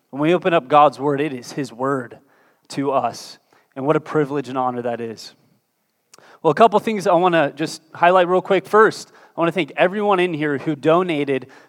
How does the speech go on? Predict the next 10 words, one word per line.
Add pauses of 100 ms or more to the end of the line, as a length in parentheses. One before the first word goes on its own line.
towards
high
school
students
attending
Camp
Generate. (420)
Um, (380)
we
have